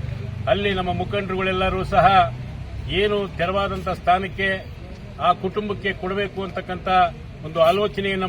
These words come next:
ಮಾಡಿದ್ರು. ಅದಕ್ಕೂ ಮುಂಚಿತವಾಗಿ ಪಕ್ಷಕ್ಕಾಗಿ, ಅಸ್ಲಾಂಗಾಗಿ, ನನ್ನ ಸ್ನೇಹಿತನಿಗಾಗಿ ನಾನು ಸಹ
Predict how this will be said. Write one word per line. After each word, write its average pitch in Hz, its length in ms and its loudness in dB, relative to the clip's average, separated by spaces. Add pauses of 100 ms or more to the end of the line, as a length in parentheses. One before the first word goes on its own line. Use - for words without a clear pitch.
ಮಾಡಿದ್ರು. 180 380 0 (720)
ಅದಕ್ಕೂ 208 280 -2 (120)
ಮುಂಚಿತವಾಗಿ 208 680 2 (680)
ಪಕ್ಷಕ್ಕಾಗಿ, 202 720 0 (560)
ಅಸ್ಲಾಂಗಾಗಿ, 196 720 2
ನನ್ನ 180 220 -4
ಸ್ನೇಹಿತನಿಗಾಗಿ 190 640 -2 (140)
ನಾನು 185 160 2 (100)
ಸಹ 185 100 6